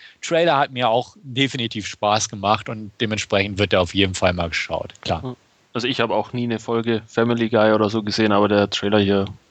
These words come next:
Speaker 2: war einfach, ähm, sehr cool, der Red Band Trailer, und es gibt auch noch einen Green Band Trailer, ähm, der lohnt sich eventuell auch anzuschauen, weil er noch ein paar,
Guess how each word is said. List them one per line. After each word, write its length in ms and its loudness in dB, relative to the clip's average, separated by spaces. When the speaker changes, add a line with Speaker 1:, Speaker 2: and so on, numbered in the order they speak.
Speaker 2:
war 220 -6
einfach, 440 -2
ähm, 320 4
sehr 180 0
cool, 120 2
der 100 4
Red 160 2
Band 200 0
Trailer, 280 2
und 160 0
es 140 -4
gibt 220 -2
auch 180 2
noch 200 -2
einen 300 0
Green 260 0
Band 240 2
Trailer, 440 2
ähm, 360 -2
der 120 2
lohnt 240 4
sich 160 -2
eventuell 320 0
auch 160 4
anzuschauen, 680 2
weil 120 2
er 80 2
noch 140 2
ein 60 -8
paar, 300 2